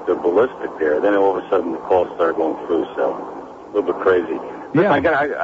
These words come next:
Speaker 1: I
Speaker 2: I,
Speaker 1: gotta
Speaker 2: I, I've, I've been feeling for the last, uh, three or four months here somebody's diddling with his phone system. I mean, I can't prove it,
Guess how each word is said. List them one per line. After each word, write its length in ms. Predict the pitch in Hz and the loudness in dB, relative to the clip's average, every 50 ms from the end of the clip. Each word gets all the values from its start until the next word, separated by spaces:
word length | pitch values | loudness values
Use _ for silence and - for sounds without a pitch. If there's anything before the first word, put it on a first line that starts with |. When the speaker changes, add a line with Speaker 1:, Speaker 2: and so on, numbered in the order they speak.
| 107 - - - - - | -4 -4 -2 0 0 2
Speaker 1:
I 60 | - | 2
Speaker 2:
I, 40 | 254 | 2
Speaker 1:
gotta 220 | 226 - 226 233 | 2 0 0 2
Speaker 2:
I, 60 | 262 | 0
I've, 140 | 277 240 220 | 0 0 0
I've 240 | 208 233 262 240 220 | -2 -2 -2 0 0
been 200 | 247 220 202 165 | 0 0 0 -2
feeling 340 | - 226 226 226 220 190 170 | -2 0 0 0 0 0 0
for 100 | 190 175 | 0 2
the 60 | 170 | 2
last, 420 | 180 190 208 208 175 - - - | 4 4 2 2 0 -2 -2 0
uh, 160 | 175 170 165 | 2 2 2
three 200 | - - 208 202 | 2 0 0 0
or 60 | 190 160 | 0 2
four 180 | - 185 165 160 | 4 2 2 4
months 260 | 170 220 262 262 - | 4 2 0 2 2
here 160 | 185 151 139 | 2 0 0
somebody's 400 | 120 - 151 147 147 147 139 131 | 2 2 2 2 4 2 2 0
diddling 340 | 120 131 165 170 170 160 151 | 2 2 2 4 4 4 4
with 120 | 151 139 | 4 4
his 160 | 135 135 120 | 4 2 2
phone 240 | - 190 226 240 202 165 | 2 2 2 2 2 0
system. 340 | - 139 131 - - 156 | 0 -2 -2 0 2 2
I 60 | 151 143 | 2 4
mean, 140 | 147 143 143 | 4 4 2
I 100 | 139 127 | 2 0
can't 280 | 123 - 165 156 135 - | 0 0 0 0 2 2
prove 200 | 180 202 196 160 | 2 4 4 4
it, 100 | 151 | 2